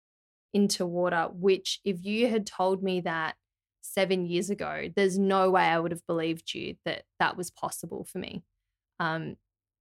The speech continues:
but over time, because I've created and found these opportunities to go for it,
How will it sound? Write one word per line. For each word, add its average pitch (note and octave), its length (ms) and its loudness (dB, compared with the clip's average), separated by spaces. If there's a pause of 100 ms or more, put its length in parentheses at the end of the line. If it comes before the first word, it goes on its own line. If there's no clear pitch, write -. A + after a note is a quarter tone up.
(140)
but G3 220 4
over G3 300 4
time, G3 600 2
because G#3 320 2
I've F3+ 160 0
created F3 840 0 (540)
and F#3 180 0
found F3+ 840 2 (880)
these F#3+ 240 2
opportunities F3 1040 2
to G#3 120 -2
go E3+ 240 0
for - 340 -4
it, - 200 -6